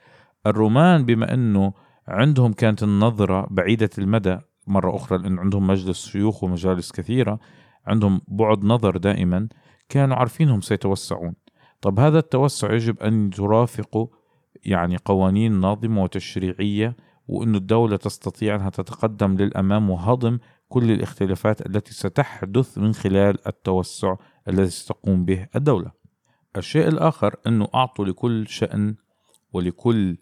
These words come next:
مهنة رجالها المختصين، يعني الرجل المناسب في المكان المناسب. فهناك مجلس عسكري هو الذي يقرر سندخل حرب أم لا،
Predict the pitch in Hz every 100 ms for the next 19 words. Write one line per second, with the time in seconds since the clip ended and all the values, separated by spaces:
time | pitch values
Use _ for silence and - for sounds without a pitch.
0 | _ 90 113 110 98 98 113 - _ _
1 | - 92 87 107 107 104 98 107 - 95
2 | 95 - 113 - 120 85 - _ _ -
3 | 101 87 87 92 104 113 101 92 104 -
4 | 117 - 98 95 98 117 131 135 117 -
5 | 98 - _ _ _ - 98 101 104 117
6 | 113 123 110 127 123 131 - 98 95 -
7 | _ - 123 131 117 110 98 - 120 98
8 | 90 87 - 107 - 98 - 120 - 107
9 | 117 123